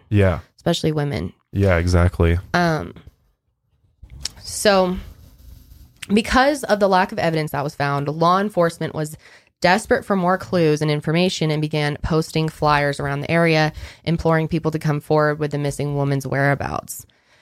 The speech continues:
Speaker 2: At this time, the Cecil Hotel brought forward what it would like, what would be the first bizarre piece of the puzzle and one of the weirdest unsolved deaths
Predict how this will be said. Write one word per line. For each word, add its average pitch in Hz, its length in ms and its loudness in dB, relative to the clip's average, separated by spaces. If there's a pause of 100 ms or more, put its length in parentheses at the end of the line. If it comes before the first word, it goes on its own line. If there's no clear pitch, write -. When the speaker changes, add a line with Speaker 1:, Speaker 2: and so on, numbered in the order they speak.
(140)
Speaker 2:
At 165 200 -2
this 170 180 0
time, 247 440 2
the 185 80 -2
Cecil 214 420 -2
Hotel 151 640 0 (260)
brought 160 220 0
forward 156 480 -2
what 165 180 -2
it 160 80 2
would 160 220 -2 (100)
like, 156 220 0 (200)
what 180 260 2
would 175 280 0
be 165 480 0 (100)
the 156 100 0
first - 580 -2 (320)
bizarre 165 480 2
piece 160 320 -6
of 156 100 -2
the 151 80 -4
puzzle 143 540 -4 (280)
and 160 140 2
one 160 120 4
of 156 100 -4
the 147 120 0
weirdest 185 560 2
unsolved 175 480 0
deaths 156 440 -2